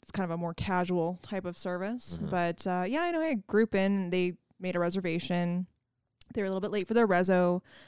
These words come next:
Speaker 1: um, and it was a later reservation as well. So they did a bunch of appetizers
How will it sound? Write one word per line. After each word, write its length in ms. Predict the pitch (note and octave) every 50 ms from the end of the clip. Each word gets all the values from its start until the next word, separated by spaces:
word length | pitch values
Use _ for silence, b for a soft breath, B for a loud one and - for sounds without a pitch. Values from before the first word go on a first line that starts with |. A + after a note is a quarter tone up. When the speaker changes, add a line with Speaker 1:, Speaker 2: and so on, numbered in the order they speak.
| B B B
Speaker 1:
um, 520 | F#3+ F#3 F#3 F3+ F3+ F3+ F3+ F3+ F3+ F3+ - _ -
and 400 | G3 G3+ G3 F#3+ F#3+ F#3+ G3 F#3 -
it 80 | -
was 120 | C4+ C#4 C4
a 40 | C#4
later 360 | A#3+ G3 G3 G3+ F#3+ F#3 F#3
reservation 460 | F3+ E3+ E3 E3 D3+ C#3 F3 - -
as 100 | A2 -
well. 240 | F3 - - - - -
So 500 | - - - E3+ E3+ E3+ E3+ E3+ D#3+ D#3+
they 80 | - E3
did 120 | D#3 E3
a 40 | E3+
bunch 160 | E3+ D3+ E3+
of 60 | - -
appetizers 880 | G#3 A3+ A#3+ A3 A3 G#3 G3+ G3 G3 G3 G3 G3 G3 G3 G3 - - -